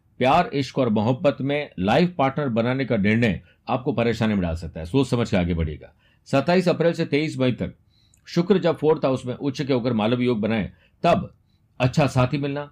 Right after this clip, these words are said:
शादी की बात आगे चलना और हो सकता है प्यार, इश्क और मोहब्बत परवान चढ़े, आपकी मनोकामना पूरी हो।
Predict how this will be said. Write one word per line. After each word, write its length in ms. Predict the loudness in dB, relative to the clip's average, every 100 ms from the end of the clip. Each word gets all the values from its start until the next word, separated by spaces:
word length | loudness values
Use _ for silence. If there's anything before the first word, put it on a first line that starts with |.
| _
शादी 320 | 0 2 2
की 80 | 0
बात 240 | 0 0
आगे 200 | 0 0
चलना 360 | 0 -2 -4 -8 _ _ -4
और 140 | -2
हो 180 | 2 2
सकता 300 | 2 -2 -2
है 60 | 0
प्यार, 360 | 0 0 0 -2
इश्क 240 | -4 0
और 100 | 0
मोहब्बत 460 | 2 0 0 -2 0
परवान 300 | 2 2 0
चढ़े, 280 | -2 -8 -6
आपकी 240 | -4 -2 -2
मनोकामना 540 | 0 0 -2 -2 -6
पूरी 280 | -2 0 0
हो। 240 | -4 -12